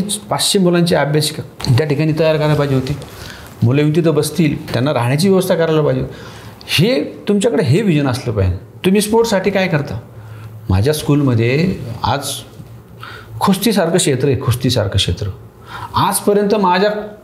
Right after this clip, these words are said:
खेड तालुक्यामध्ये खेड केसरी नावाची स्पर्धा नाही झाली. जेव्हापासून हे प्रतिनिधी आहेत, खेड केसरीची स्पर्धा झालेली नाही. कसे पैलवान तयार होतील?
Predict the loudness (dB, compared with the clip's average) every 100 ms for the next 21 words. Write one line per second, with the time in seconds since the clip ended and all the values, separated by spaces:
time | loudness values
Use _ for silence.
0 | -6 -2 0 2 2 2 2 2 0 0
1 | 0 2 2 2 2 2 2 4 2 0
2 | 0 0 2 2 2 2 2 0 -4 -14
3 | -20 -20 _ _ _ _ -4 2 4 4
4 | 2 2 2 2 4 0 2 2 4 2
5 | 0 -4 -2 0 2 2 2 2 0 -2
6 | 0 0 2 2 4 2 2 2 0 -6
7 | -10 -2 0 2 2 2 2 0 -2 -10
8 | -2 2 4 2 2 2 2 0